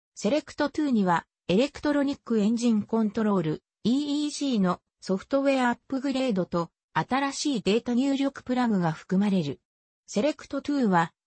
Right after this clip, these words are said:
セレクトワンの受注オプションとしてご利用でき、ガルフエアがエー三百二十一に搭載するエンジンとして選択し、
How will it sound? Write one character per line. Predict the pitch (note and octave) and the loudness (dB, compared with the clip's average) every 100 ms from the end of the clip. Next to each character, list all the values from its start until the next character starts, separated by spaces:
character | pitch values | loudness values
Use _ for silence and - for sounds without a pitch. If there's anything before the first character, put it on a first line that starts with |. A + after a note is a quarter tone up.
| _ | _
セ | - A#3+ | -2 0
レ | D#4+ | -2
ク | - | -4
ト | - D4 | -2 0
ワ | D4 C4+ | 0 2
ン | A3+ | 2
の | |
受 | F3+ E3 | 2 -2
注 | D#3+ C#4+ C#4+ | -2 -2 0
オ | C4+ | 0
プ | - | -2
シ | - A#3+ | -6 -2
ョ | |
ン | A3 | -2
と | G3+ | -4
し | - | -4
て | F#3 | -4
ご | - E3 | -2 0
利 | G3 | 2
用 | G3+ F#3 | 2 2
で | F3+ | -2
き、 | - E3 - _ _ | -4 -4 -6 _ _
ガ | G#3 D4+ | 0 0
ル | D4+ | 0
フ | G#3 | 0
エ | F#3 | 2
ア | D#3+ | 2
が | D#3 D#3 _ _ | 0 -4 _ _
エ | A3+ C#4 D4 | 0 0 0
ー | |
三 | C4 C#4 C4+ | -2 0 0
百 | A3 G3+ E3+ | 0 -2 0
二 | G#3+ C4 | 0 0
十 | A#3+ G3 | 0 0
一 | F3+ G#3+ | -2 -2
に | G#3 G3 | -2 0
搭 | G#3+ G#3+ | -2 -2
載 | A#3+ A3 | 0 -2
す | - G#3 | -2 0
る | A3 | 0
エ | B3 | 2
ン | A3+ | 0
ジ | A3 | 0
ン | G3 | 0
と | F3+ | -2
し | - | -4
て | D#3+ | -4
選 | D3+ F#3 G3 | -2 0 0
択 | - F#3+ - | -2 -6 -6
し、 | - E3 | -4 -4